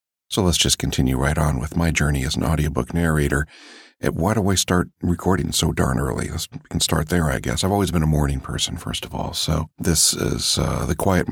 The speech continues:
morning hours were a time when the kids were growing up, especially, where I had my me time. This is the time where I could get projects done. That's why I started the podcasts when I did back in the two thousand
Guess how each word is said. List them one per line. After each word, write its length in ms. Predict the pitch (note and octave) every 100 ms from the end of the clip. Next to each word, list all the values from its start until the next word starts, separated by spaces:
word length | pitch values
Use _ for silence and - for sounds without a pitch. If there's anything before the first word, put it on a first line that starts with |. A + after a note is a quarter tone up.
| -
morning 420 | F#2 F2+ E2+ D#2+
hours 480 | D#2 D2+ D2 C#2+ -
were 260 | C#2+ C#2+
a 60 | -
time 600 | - - F2 D#2 D2 D2
when 100 | D#2
the 80 | C#2+
kids 240 | - C3+ -
were 100 | C#2
growing 300 | C#2 C2 -
up, 160 | -
especially, 560 | C#2+ - F2+ - C#2 C#2 - -
where 240 | F#2 E2+
I 100 | D#2
had 220 | F2 F2
my 240 | F2 F2 E2
me 220 | F2+ C3
time. 380 | - - - - -
This 160 | -
is 120 | C#2 -
the 100 | -
time 260 | E2+ D2+
where 140 | C#2 D2
I 100 | D#2
could 240 | - C#2+ -
get 200 | G2 -
projects 520 | - F2+ F2+ E2+ D2+
done. 380 | - F2 E2 D#2+
That's 200 | D#2 -
why 160 | D#2+ D2
I 40 |
started 380 | D2+ - D#2 -
the 80 | -
podcasts 880 | - D#2 D#2 - C#2 C2 - - -
when 140 | E2
I 120 | D2 C#2+
did 240 | C#2+ C2+
back 260 | C2+ C#2+ -
in 80 |
the 160 | C#2+ D2 - - - - - -
two 140 | - E2+
thousand 440 | C#2+ D2+ - -